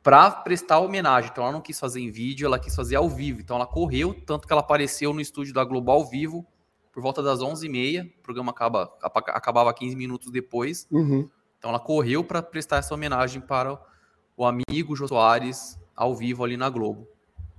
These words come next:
Speaker 2: De fato, é, né, Fabrício, assim, a perda do Jô Soares, né, um dos, dos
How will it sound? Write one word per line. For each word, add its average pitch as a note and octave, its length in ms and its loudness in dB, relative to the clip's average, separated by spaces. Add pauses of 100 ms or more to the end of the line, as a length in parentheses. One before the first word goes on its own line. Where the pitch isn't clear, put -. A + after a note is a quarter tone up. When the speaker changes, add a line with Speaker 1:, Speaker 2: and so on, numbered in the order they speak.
(1700)
Speaker 2:
De A3 120 0
fato, F#3+ 880 8
é, B2 480 8
né, A#2 300 2
Fabrício, A#2 420 0
assim, C3 280 2
a C3 60 2
perda D#3 640 4
do A#2 100 2
Jô A#2 140 0
Soares, A#2+ 880 2
né, A#2 420 2
um C3 220 2
dos, B2 380 -4
dos - 640 -6